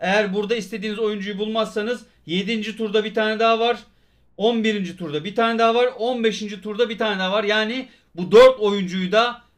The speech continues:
e, almış olacağız arkadaşlar. Konami gerçekten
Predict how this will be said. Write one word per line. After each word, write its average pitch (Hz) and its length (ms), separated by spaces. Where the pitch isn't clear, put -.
e, 165 180
almış 185 460
olacağız 202 400
arkadaşlar. 180 600
Konami 185 320
gerçekten 208 640